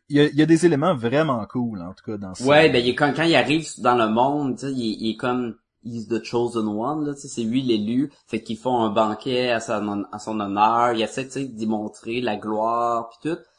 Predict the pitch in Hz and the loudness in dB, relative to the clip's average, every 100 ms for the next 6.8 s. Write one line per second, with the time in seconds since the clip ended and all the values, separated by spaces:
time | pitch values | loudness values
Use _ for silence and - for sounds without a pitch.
0 | _ _ _ 135 156 185 - _ 113 113 | _ _ _ -4 -4 -6 -12 _ -4 -2
1 | 107 - 123 110 - 170 170 123 - - | -2 -4 -6 -6 -8 -10 -6 -6 -6 -10
2 | - 110 104 156 151 117 113 117 151 151 | -8 -8 -6 -4 -2 -2 -2 -2 -2 -4
3 | 131 - 113 104 - _ _ _ _ _ | -12 -8 -6 -6 -10 _ _ _ _ _
4 | _ 107 104 - 143 120 101 123 156 110 | _ -6 -6 -2 0 0 0 -4 -4 -6
5 | - - 139 143 _ _ _ _ _ 208 | -10 -10 -10 -10 _ _ _ _ _ -14
6 | - _ _ - 104 - 98 90 | -14 _ _ -16 -12 -10 -10 -12